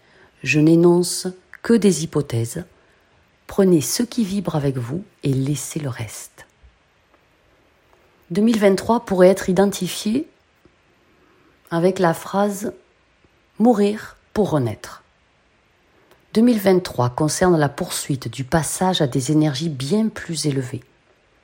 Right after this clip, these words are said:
qui seront accélérées avec de nouvelles fréquences fin deux mille vingt-trois. Et en tant que telle, cette année,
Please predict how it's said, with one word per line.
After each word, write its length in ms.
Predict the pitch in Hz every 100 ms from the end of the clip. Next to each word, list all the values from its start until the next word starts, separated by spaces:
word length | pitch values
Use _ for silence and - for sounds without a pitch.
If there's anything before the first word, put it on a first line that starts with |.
| _ _ _ _ _ _ -
qui 100 | 185
seront 340 | 190 165 156 -
accélérées 800 | 233 - - - 175 170 135 143 _ _ _ _ _ _ _ _ -
avec 360 | 175 170 175
de 100 | 156
nouvelles 640 | 170 190 269 226 233 220 180
fréquences 880 | - - 180 - 165 139 123 - - -
fin 300 | - - 208
deux 160 | 190
mille 200 | 165 160
vingt-trois. 460 | 143 143 - - 107 _ _ _ _ _ _ _ _ _ _ _ _ _ -
Et 100 | 135
en 60 |
tant 180 | 135 147
que 140 | 147 131
telle, 340 | - 165 165
cette 280 | - 131 135
année, 340 | 131 135 180